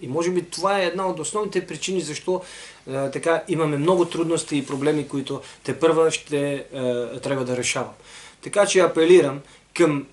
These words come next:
а, гражданското общество, ако изобщо има такова в Босилеград, да, а, преценят сами какво е важно за техните деца.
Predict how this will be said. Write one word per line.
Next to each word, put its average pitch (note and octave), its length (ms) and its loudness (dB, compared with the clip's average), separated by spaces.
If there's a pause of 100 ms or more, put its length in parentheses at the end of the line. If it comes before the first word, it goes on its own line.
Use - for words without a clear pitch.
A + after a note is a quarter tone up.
а, B2 180 -2
гражданското C#3+ 600 2
общество, - 320 -4
ако C3+ 200 0
изобщо D3+ 320 2
има D3 140 0
такова A#2+ 400 -4
в A2+ 40 -6
Босилеград, C#3+ 640 -4 (360)
да, B2+ 360 -2 (320)
а, C3 140 -6
преценят E3+ 420 0
сами E3+ 400 4 (140)
какво E3 280 4
е D#3+ 40 10
важно D3+ 360 4
за C3 140 -6
техните C#3+ 360 0
деца. B2+ 360 -4